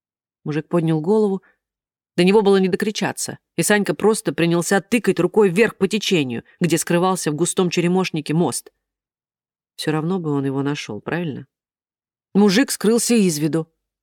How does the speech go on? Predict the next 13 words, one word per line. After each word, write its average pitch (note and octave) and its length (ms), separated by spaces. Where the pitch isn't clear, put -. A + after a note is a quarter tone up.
и E3+ 60
Санька F3+ 280
спохватился. D3 800
Прикрикнул G#3+ 580
на F3 100
полезших F#3 540
уже E3+ 180
обратно E3+ 400
на D#3+ 120
поляну F3 380
меринов, F3+ 540
закрыл G3+ 440
пригон. E3+ 480